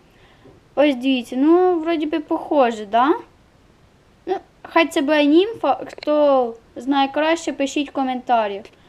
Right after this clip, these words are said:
Оце теж Німфа. Оце похоже на, е, ну, ви самі поняли, напишіть мені, що це.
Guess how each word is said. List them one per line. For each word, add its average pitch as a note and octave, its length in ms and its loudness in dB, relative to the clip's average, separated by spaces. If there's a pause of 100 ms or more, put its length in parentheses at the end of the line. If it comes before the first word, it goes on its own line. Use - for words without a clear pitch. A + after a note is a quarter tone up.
(560)
Оце D4 320 -2
теж D4 520 2 (120)
Німфа. F4+ 560 0 (1700)
Оце C4 520 2 (300)
похоже C4 420 -2
на, B3 200 -4 (560)
е, A3 460 -8 (100)
ну, D4+ 180 -8 (440)
ви A#3+ 120 -8
самі B3+ 300 -6
поняли, D#4 500 -2
напишіть D4 460 0
мені, C4+ 300 0
що B3 280 -4
це. - 200 -14